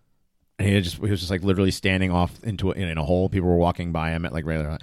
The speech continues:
so, like, h-, you know, we, we know that the news is fake anyway.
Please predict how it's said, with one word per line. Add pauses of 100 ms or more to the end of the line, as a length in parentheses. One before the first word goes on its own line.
(240)
so,
like,
h-,
you
know,
we,
we
know
that
the
news
is
fake
anyway.